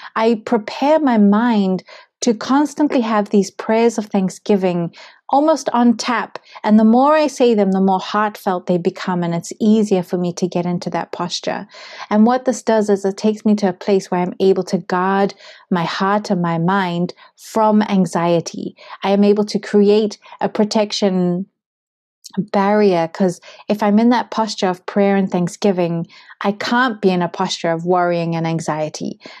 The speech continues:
The two can't live together. And, and so it's that case of, um, you know, "God, help me to create the space of guarding my heart."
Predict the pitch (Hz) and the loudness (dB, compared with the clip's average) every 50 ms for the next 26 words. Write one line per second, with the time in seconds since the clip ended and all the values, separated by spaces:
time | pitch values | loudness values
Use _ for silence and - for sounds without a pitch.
0 | - _ _ 202 190 - - 208 196 196 - - 233 233 233 214 - - - 202 | -20 _ _ -8 -8 -2 0 0 0 0 0 2 2 2 2 2 -2 -4 -2 0
1 | 208 214 - 190 185 185 175 - - - 170 - 185 185 175 175 165 165 165 165 | 0 0 0 0 -2 -2 -2 -4 -6 -8 -2 0 0 0 0 0 -2 -2 -4 -4
2 | 165 - - - - - _ _ - 196 185 190 - - - - 196 190 190 - | -6 -8 -12 -18 -20 -20 _ _ -2 0 0 0 -2 -4 -2 0 2 2 2 2
3 | - - - 175 156 - _ - - 220 226 226 208 208 - - 208 190 185 180 | 0 -2 -4 -6 -6 -8 _ -2 0 2 2 2 2 0 -4 -4 -2 0 0 0
4 | 175 - - - - - _ _ _ - - 190 180 175 175 175 170 170 - - | -2 -4 -10 -20 -20 -20 _ _ _ -8 -4 -2 -2 0 0 -2 -4 -4 -4 0
5 | 196 202 190 190 180 185 - 190 190 190 - - - 208 208 247 269 262 - - | 0 2 2 2 0 0 0 -2 -2 -2 -4 -4 -2 0 0 0 0 0 0 0
6 | 196 185 180 175 175 175 175 - - _ _ _ _ _ _ _ _ _ _ _ | 2 2 2 0 -2 -2 -4 -6 -8 _ _ _ _ _ _ _ _ _ _ _
7 | _ _ _ _ _ - 233 208 - - - 208 208 202 196 202 202 208 196 - | _ _ _ _ _ -2 -2 0 0 0 2 4 6 6 4 4 2 0 -2 -2
8 | - - - 196 180 180 170 - - - 208 190 180 175 175 170 175 196 - - | -4 -2 -2 0 0 0 -2 -6 -8 -4 -2 -2 0 0 -2 -2 -4 -8 -6 -4
9 | 180 175 180 180 180 180 185 175 170 170 165 - - - 180 170 170 170 - - | -2 -2 0 -2 -2 -2 -2 -2 -2 -4 -4 -6 -6 -6 -6 -6 -6 -8 -12 -14